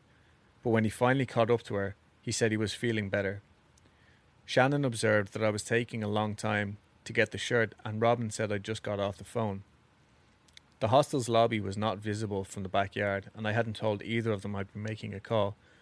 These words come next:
so I don't know how Robin could have known that. I ran into them at the door of the hostel, and we decided to go to a hospital. When we explained to the hostel staff, who all seemed to be Australian, why we needed to go,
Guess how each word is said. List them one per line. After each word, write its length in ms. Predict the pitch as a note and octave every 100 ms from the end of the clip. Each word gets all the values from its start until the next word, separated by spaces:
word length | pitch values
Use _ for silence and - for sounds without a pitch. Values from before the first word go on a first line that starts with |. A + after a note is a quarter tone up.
| _ -
so 140 | A2+
I 20 |
don't 180 | G#2+ A#2+
know 120 | A2
how 200 | G2 G#2+
Robin 340 | G#2 G2+ G2 G2
could 140 | G2+
have 80 | G2
known 260 | G#2 B2 A#2
that. 160 | F#2+ G2+ _ _ _ _ _ _ _ _ _ _ -
I 60 | A2
ran 260 | A#2+ D3
into 200 | C#3+ C3+
them 160 | B2+ A2+
at 100 | G#2
the 60 | G2+
door 280 | A#2 B2
of 60 | C3+
the 80 | A2
hostel, 460 | G#2 G2 - G#2 -
and 120 | A2
we 60 | G#2+
decided 460 | G#2+ A2+ A2 G#2+
to 80 | G#2+
go 160 | G#2 G#2
to 140 | G#2+
a 40 |
hospital. 500 | G2 G2 - G#2 G2 G2+ _ _ _ _ _ _ _ _ _ _ _ _ _ _ _ _ _ _ - _ -
When 160 | A#2+ B2+
we 80 |
explained 460 | A#2 - C3 C#3+ D3+
to 80 | C3
the 120 | A#2+
hostel 340 | A#2 A2+ -
staff, 480 | G#2 - G#2 G2+ G2 _ _ _ _ _
who 160 | - A2+
all 140 | B2
seemed 280 | - A#2+ A#2
to 60 | A#2
be 100 | G#2+
Australian, 640 | - A2+ G2+ G2 G2+ G2
why 200 | G#2+ A2
we 100 | G#2+
needed 300 | G#2 G#2 G2
to 80 | G#2
go, 360 | G2+ G2+ F#2+